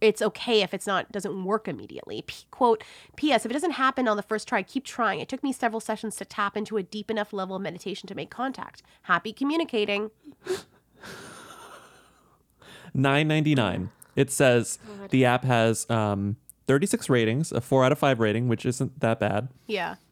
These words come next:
Speaker 2: "This app provides instructions and tools to assist you in making peaceful contact with extraterrestrial civilizations, as well as locating others in your area who are interested in making contact."
Speaker 1: Oh my God,
Speaker 2: So
Speaker 1: wait,
Speaker 2: a great
Speaker 1: it's,
Speaker 2: app
Speaker 1: wait,
Speaker 2: if you
Speaker 1: it's
Speaker 2: wanna find Demi
Speaker 1: social
Speaker 2: Lovato.
Speaker 1: networking?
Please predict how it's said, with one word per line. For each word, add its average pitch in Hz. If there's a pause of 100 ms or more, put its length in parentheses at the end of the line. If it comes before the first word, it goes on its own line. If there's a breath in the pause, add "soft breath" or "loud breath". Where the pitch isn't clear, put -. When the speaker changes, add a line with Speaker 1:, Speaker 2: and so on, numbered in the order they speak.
(140)
Speaker 2:
"This 165
app 262
provides 160
instructions 156
and 180
tools 113
to 131
assist 175
you 190
in 147
making 120
peaceful 185
contact 120
with 123
extraterrestrial 127
civilizations, 113
as 120
well 123
as 160
locating 113
others 113
in 113
your 107
area 113
who 123
are 120
interested 131
in 127
making 113
contact." 143
Speaker 1:
Oh 285
my 320
God, 311
Speaker 2:
So 175
Speaker 1:
wait, 370
Speaker 2:
a 294
great 359
Speaker 1:
it's, -
Speaker 2:
app 160
Speaker 1:
wait, 370
Speaker 2:
if 202
you 165
Speaker 1:
it's 151
Speaker 2:
wanna 160
find 147
Demi 285
Speaker 1:
social 120
Speaker 2:
Lovato. 156
Speaker 1:
networking? 330